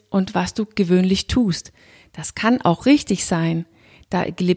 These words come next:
legt, hier liegt vieles Richtiges, aber hier lebt auch deine schlechte Gewohnheit, dein Craving und deine Abhängigkeit. Wer bist du in dem Moment?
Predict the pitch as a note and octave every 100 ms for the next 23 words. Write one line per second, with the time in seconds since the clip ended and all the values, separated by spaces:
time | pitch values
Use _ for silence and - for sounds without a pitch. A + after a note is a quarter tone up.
0 | - - E3+ F#3+ - - A3 A#3+ G3 F3+
1 | - - C#4 C#4+ - D4+ - F#3+ F3 E3+
2 | - - - - F3 E3+ E3 F#3 F3+ F3+
3 | A3+ C#4+ - - A3 - - F3+ F3 E3
4 | - A#3+ - F#3+ E3 E3+ F#3+ B3+ C#4+ -
5 | E3+ - F#3+ F#3+ A3 A#3+ - A#3 B3 A#3+
6 | F#3 - F3 E3+ - - D#3+ E3 - _
7 | - - - - - F3 - C4 - -
8 | C4+ C#4+ - _ _ - F#3 F3 - G3
9 | G#3 A3+ _ _ - G3+ G3+ F#3 D#3 -